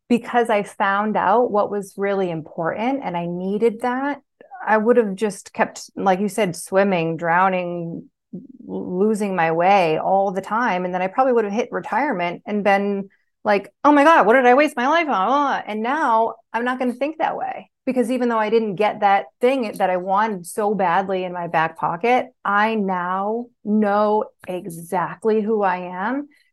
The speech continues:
And I don't think I would have figured that out if I hadn't done this. Because,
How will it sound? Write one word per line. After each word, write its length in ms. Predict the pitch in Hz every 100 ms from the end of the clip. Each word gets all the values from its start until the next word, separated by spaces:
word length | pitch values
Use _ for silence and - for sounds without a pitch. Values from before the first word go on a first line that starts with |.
| -
And 140 | 165
I 60 | 185
don't 180 | 240 233
think 160 | 226
I 60 | 220
would 140 | 202
have 120 | 196
figured 240 | 196 185 175
that 160 | 170
out 220 | 160 196 180
if 100 | 175
I 80 |
hadn't 400 | 160 160 - - - _ 190
done 300 | 180 165 170
this. 440 | - 180 - - _
Because, 460 | - - 185 165 -